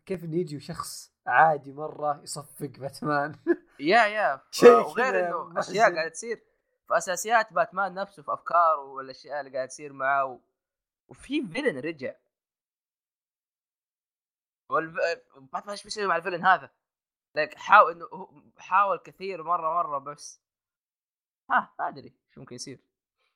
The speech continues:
Speaker 2: آه، إيش رأيك كان بالفيلم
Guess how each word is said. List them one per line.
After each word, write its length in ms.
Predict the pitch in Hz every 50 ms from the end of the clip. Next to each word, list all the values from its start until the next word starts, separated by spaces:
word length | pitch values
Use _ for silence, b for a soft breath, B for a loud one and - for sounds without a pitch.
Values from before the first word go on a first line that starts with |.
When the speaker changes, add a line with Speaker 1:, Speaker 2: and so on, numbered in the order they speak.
| _ _ _ _ _ _ _ _ _ _ _ _ _ _ _ _ _ _ _ _ _ _ _ _ _ _ _ _ _ _ _ _ _ _ _ _ _ _ -
Speaker 2:
آه، 460 | 135 143 143 147 147 147 147 147 _ -
إيش 140 | 208 - -
رأيك 120 | 262 226
كان 140 | - 175 151
بالفيلم 360 | 143 139 - 147 131 123 123